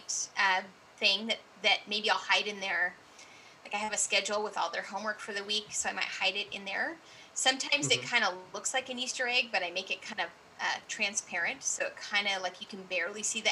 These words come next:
Speaker 1: outline of it. Or I'll hide it in side quest directions. Or
Speaker 2: Mm-hmm.
Speaker 1: sometimes it's really obvious, like, I'll put it in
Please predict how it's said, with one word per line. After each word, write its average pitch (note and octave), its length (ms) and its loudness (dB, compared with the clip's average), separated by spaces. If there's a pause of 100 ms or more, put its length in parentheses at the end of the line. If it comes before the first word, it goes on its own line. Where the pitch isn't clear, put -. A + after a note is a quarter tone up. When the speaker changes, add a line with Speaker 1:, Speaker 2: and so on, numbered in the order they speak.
Speaker 1:
outline G3+ 440 4
of G3+ 140 0
it. A3+ 200 -2 (460)
Or A3 100 8
I'll A3 80 10
hide G#3+ 300 8
it A3+ 200 8
in G3+ 300 -6
side F3+ 300 4 (100)
quest G#3+ 260 2
directions. A#3+ 880 -2 (520)
Or G#3+ 200 6
Speaker 2:
Mm-hmm. G#3 420 6
Speaker 1:
sometimes D4 580 4
it's A#3 200 0
really A#3 240 4
obvious, A#3 520 6
like, A3 120 4
I'll G3 120 0
put A3 200 -6
it A3 220 2
in G3+ 400 2